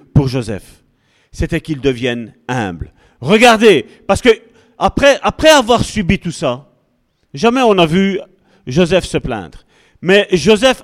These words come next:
a la révélation de quel était le but, de pourquoi il a passé tout ça.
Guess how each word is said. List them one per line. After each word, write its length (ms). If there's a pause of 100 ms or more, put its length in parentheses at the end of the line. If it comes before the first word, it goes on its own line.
(100)
a 260
la 160
révélation 880 (800)
de 120
quel 220
était 200
le 100
but, 180
de 100
pourquoi 280
il 60
a 40
passé 220
tout 80
ça. 180